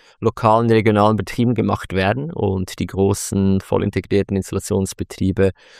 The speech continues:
einen super Job machen und die brauchen wir, aber die machen halt nur einen sehr kleinen Teil. Das heißt, die regionalen, lokalen Betriebe, und davon gibt's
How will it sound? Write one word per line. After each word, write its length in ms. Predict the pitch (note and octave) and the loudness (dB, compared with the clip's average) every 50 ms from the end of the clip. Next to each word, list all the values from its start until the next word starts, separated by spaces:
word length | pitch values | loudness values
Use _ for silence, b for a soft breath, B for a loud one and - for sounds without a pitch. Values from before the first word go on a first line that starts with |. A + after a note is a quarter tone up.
| B B | B B
einen 80 | - F#2+ | -8 -4
super 260 | - A2+ G#2+ - G#2 | -4 -4 0 0 -2
Job 220 | - - B2 A#2 - - | 0 2 0 0 2 2
machen 420 | A2 G#2 G#2 - - - G#2 G2 | 2 2 2 2 -2 -6 -4 -2
und 140 | G2 F#2+ F#2+ | -2 -2 -4
die 60 | G2 | -6
brauchen 500 | - - G2+ G2+ G#2+ A2+ - - A2+ G2+ | -2 0 2 2 2 0 0 0 -2 0
wir, 180 | G2 G2 G2+ G2 | 2 2 2 2
aber 120 | F#2+ F#2 | 0 0
die 100 | F#2 F#2 | -2 -2
machen 240 | F#2 F#2+ F#2+ - - | -2 -4 -4 -4 -4
halt 100 | G2 F#2 | -4 -2
nur 120 | F#2 F#2+ F#2+ | -2 -2 -4
einen 80 | F#2 | -4
sehr 260 | - - - F2+ F2+ | -6 -6 -8 -8 -8
kleinen 360 | - - - - - - - - | -8 -8 -10 -8 -8 -8 -12 -12
Teil. 300 | - - - - - F#2+ B B B B B B B B B | -10 -8 -8 -8 -8 -10 B B B B B B B B B
Das 160 | - - - | -12 -4 -2
heißt, 240 | G2 G2 F#2 - - | 0 -2 -2 -2 -2
die 80 | F#2 | 0
regionalen, 500 | F#2+ G2 G2+ G2 G#2 G2+ G2 G2 F#2+ F#2+ | 2 2 2 2 2 2 2 2 2 2
lokalen 440 | G2 G2+ G#2 - - G#2+ G2+ G2 F#2+ | 2 0 0 2 0 2 2 2 0
Betriebe, 520 | F2+ F2+ - - - A2+ A2+ A2+ G#2+ A2+ A2 | -2 -6 -10 -4 -2 0 0 2 0 0 0
und 160 | G2+ F#2 G2+ | 0 -2 -4
davon 240 | G2 F#2 G2 F#2+ F#2 | -4 -2 -2 -2 -2
gibt's 440 | F#2+ F#2+ - - - - - - | -4 -6 -6 -8 -12 -10 -12 -14